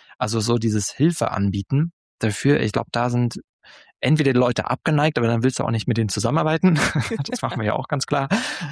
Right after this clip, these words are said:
Oder es eröffnen sich halt neue Möglichkeiten und man kommt irgendwie zusammen. Und ich glaub, so über alle Interviews hinweg, was, was wir schon gelernt haben oder was auch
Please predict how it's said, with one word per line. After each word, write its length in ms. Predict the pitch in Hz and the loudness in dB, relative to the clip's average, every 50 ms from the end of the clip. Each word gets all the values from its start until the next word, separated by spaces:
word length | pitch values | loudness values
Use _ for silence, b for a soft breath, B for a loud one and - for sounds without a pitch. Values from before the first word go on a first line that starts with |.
| B B B _ - | B B B _ -2
Oder 300 | - 147 156 147 139 123 | 0 2 2 2 2 0
es 100 | 120 131 | 0 0
eröffnen 380 | 135 127 147 - 147 123 123 | 0 0 0 0 0 0 2
sich 180 | 127 131 - - | 0 0 0 2
halt 160 | 120 117 - | 0 0 2
neue 180 | 117 110 113 113 | 0 -2 0 0
Möglichkeiten 760 | 113 110 - - - 101 - - - 110 - - 92 92 - - | 0 -2 -2 -2 -6 -8 -6 -6 -6 -6 -4 -4 -4 -4 -4 -4
und 180 | - 117 110 110 | -4 -2 -2 0
man 120 | 113 110 | -2 -4
kommt 260 | 104 - 117 117 - | -2 -2 -4 -4 -2
irgendwie 300 | - 120 110 110 104 107 | -2 -2 0 0 0 0
zusammen. 400 | - - - 107 104 98 95 - - | -2 -2 -2 0 0 0 -2 -2 -2
Und 260 | - 113 107 104 - b b b b _ _ - | -2 -2 -2 -2 -4 b b b b _ _ -10
ich 120 | - 113 | -8 -4
glaub, 160 | - 147 - | -4 -4 -2
so 160 | - 143 120 120 | -2 -2 0 0
über 240 | 117 113 107 - | 0 -2 -2 0
alle 180 | - 143 151 143 | 0 0 0 0
Interviews 460 | 143 156 165 175 160 147 139 135 - | 2 2 2 4 4 2 2 0 0
hinweg, 400 | - 143 139 131 135 139 - - - _ _ | 0 0 2 2 2 -2 -4 -10 -18 _ _
was, 360 | - 117 110 - - - - 233 190 | -4 -2 -2 -2 -4 -8 -12 -14 -16
was 320 | 262 190 123 120 107 101 104 | -16 -8 -6 -4 -4 0 0
wir 120 | 131 135 | 0 0
schon 220 | - - 147 147 | 0 0 0 2
gelernt 380 | 135 120 123 117 120 135 135 - | 2 2 0 0 -2 -2 -2 -2
haben 360 | 104 104 104 104 110 127 143 - | 0 0 0 0 -2 -4 -4 -2
oder 160 | 117 110 107 | -2 -2 -2
was 120 | 113 - - | -2 -2 -2
auch 180 | - - - | -4 -4 -6